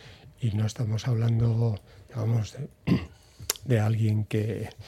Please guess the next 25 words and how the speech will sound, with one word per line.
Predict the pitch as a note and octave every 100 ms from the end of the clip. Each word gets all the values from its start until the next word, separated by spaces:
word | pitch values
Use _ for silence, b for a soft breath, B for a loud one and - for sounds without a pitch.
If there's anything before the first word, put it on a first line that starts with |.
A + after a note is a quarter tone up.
| B
que | -
no | A#2+
sabe | B2 A2+
de | A2
qué | A#2
va | A2
la | A2+
fiesta, | G#2+ C#3+ - B2 G2
si-, | - C3+ C#3+ B2 A#2+
tampoco | - G#2+ B2 C3+
de |
un | C3
político, | B2 B2 C#3+ G#2+ - G#2+ - - _ _
sino | - A#2+ A#2 A#2+ - C3+
de | B2+ B2+
un | A#2+
pensador | A#2 A2+ - A#2 C3 C#3+ B B B B B - -
muy | - C#3 B2
reconocido, | G#2+ A#2+ A2 - D3 D#3+ A3+ - b b b _ - -
eh, | A#2 A2+ A2 A2+ F#2+ - - - -
en, | B2+ A2+ G#2+ A2 A#2+ C3
en | A2 G#2
todo | C3 A#2+
el | G#2+
mundo. | B2+ A#2 D#2